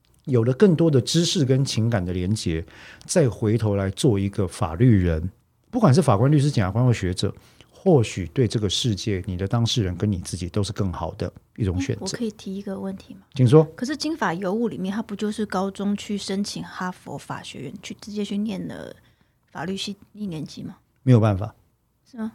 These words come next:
Speaker 1: 他是学士后的，我，我忘了金法尤物。
Speaker 2: 就是那个女生去
Speaker 1: 吉娃娃，
Speaker 2: 用一个，
Speaker 1: 我只记得那只吉娃娃，
Speaker 2: 用，对，对，用很，
Speaker 1: 嘿。
Speaker 2: 很扯的影片去申请到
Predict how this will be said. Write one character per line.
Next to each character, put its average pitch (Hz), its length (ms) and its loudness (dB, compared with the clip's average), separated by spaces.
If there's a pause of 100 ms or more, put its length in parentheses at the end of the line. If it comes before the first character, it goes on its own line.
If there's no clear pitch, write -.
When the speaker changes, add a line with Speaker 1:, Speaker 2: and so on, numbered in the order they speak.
Speaker 1:
他 139 120 8
是 143 120 6
学 107 220 2
士 104 220 0
后 98 220 -2
的， 127 140 -10
我， 143 120 4
我 139 160 6
忘 190 200 6
了 135 80 6
金 156 220 6
法 101 180 2
尤 92 160 0
物。 104 240 0 (140)
Speaker 2:
就 269 100 -8
是 262 120 2
那 247 100 4
个 226 80 -2
女 180 180 -6
生 214 240 0
去 214 360 -6
Speaker 1:
吉 131 160 6
娃 156 180 12
娃， 151 40 10
Speaker 2:
用 - 0 -
一 - 20 10
个， 147 260 8 (120)
Speaker 1:
我 165 120 10
只 165 100 8
记 196 140 6
得 143 100 10
那 143 160 8
只 127 160 8
吉 113 120 6
娃 117 80 10
娃， 117 40 10
Speaker 2:
用， 110 140 10
对， 113 60 6
对， 110 100 6
用 107 80 6
很， - 20 2
Speaker 1:
嘿。 101 200 -8
Speaker 2:
很 226 260 0
扯 214 240 0
的 180 160 -6
影 180 140 -10
片 214 120 -6
去 214 120 -2
申 202 200 -6
请 202 160 -12
到 175 140 -8